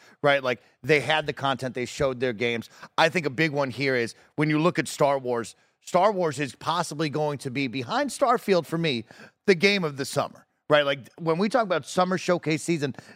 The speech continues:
this Star Wars game has swept everybody. This has stole the show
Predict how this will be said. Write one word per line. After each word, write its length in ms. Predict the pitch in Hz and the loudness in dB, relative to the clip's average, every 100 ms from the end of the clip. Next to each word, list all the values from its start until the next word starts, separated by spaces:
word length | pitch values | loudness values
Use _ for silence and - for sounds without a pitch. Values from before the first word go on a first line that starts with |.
| _ | _
this 160 | - 285 | 2 2
Star 240 | - 214 | 4 4
Wars 240 | 196 156 135 | 4 0 0
game 240 | 160 139 120 _ | 0 0 -6 _
has 180 | - 170 | 0 2
swept 340 | - 185 160 - | 2 0 0 0
everybody. 420 | 160 143 117 110 | 0 0 -2 -4
This 180 | 117 190 | -2 -2
has 140 | 156 - | -2 -6
stole 500 | - - 190 190 185 | -4 0 2 2 0
the 160 | 160 | -2
show 480 | 151 - 180 120 110 | -4 0 2 2 0